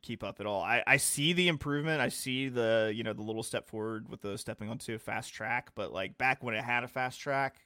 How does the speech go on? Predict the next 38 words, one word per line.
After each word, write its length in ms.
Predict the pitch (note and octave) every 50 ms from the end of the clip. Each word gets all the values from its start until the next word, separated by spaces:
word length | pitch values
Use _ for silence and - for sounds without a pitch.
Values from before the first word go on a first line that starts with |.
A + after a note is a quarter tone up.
| _ -
I 120 | A#2 A2+
mean, 160 | G2+ G2 G2+
that 120 | G#2 F#2+ -
figure 280 | - G#2 E2 - E2
is, 340 | C#2+ D2 B1+ - - - - _ _ _ _ _ -
is, 240 | - G#2+ D2+ C#2+ -
like, 160 | F#2 F2+ - - - - - _ _ _ _
almost 280 | - G#2+ A2 - - -
twenty 220 | - - - A#2
points 300 | - - - - - -
below, 460 | - - - - - - - - - - _ _ _ _ - _ _ -
you 100 | - -
know, 300 | - - - G2+ - - _ - -
what, 240 | - G#2+ G2+ - -
what 160 | G2+ G#2 G2
some 120 | - G#2+ G#2
of 40 |
these 140 | A2 F2+ -
other 180 | G#2 G2 F#2+ A2
horses 300 | A2+ A2 - - G#2+ G#2+
do. 200 | - G2+ G2 A2
So 300 | - - G#2+ G2 G2 - - - - - - - - -
I 200 | C#3+ D3+ C#3+ C#3
like 240 | B2+ B2 C3 C#3 C#3
the 80 | - C#3+
coach. 400 | - D#3+ D#3 D#3+ - - - -
I'm 80 | C3+ C3
all 140 | C3+ C#3
for 240 | - - C3+ C3+ C3+
the 80 | D3 C#3+
coach. 340 | - D3 C3+ C3+ C3+ - B2+
I 60 | A2
like 240 | A2 A#2 A#2+ A#2 -
his, 340 | B2+ A#2 A2+ A2+ - - - _ - - - - - _ _ _
his 220 | - A#2 A2 G#2
cowboy 340 | - - B2 A2+ A2 A2 G#2+
hat, 280 | A#2 A#2+ A2+ A2 G#2+ -
puff, 220 | - A2 G#2+ -